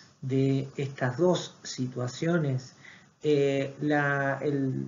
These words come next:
el recorrido de la infección va a determinar un periodo de latencia, con lo cual es una infección persistente, latente,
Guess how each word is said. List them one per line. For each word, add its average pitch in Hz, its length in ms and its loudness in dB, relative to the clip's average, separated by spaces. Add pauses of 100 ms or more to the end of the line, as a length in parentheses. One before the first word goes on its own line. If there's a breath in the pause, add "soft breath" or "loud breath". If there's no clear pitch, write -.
(160)
el 139 160 -4
recorrido 170 760 4
de 151 80 2
la 147 80 4
infección 147 640 0
va 156 120 6
a 151 60 4
determinar 143 800 0
un 131 140 -2
periodo 143 380 2
de 127 120 0
latencia, 123 560 -6
con 143 100 -12
lo 143 140 -2
cual 254 120 4
es 226 140 2
una 185 120 4
infección 139 420 -2
persistente, 226 880 0 (480 loud breath)
latente, 175 800 2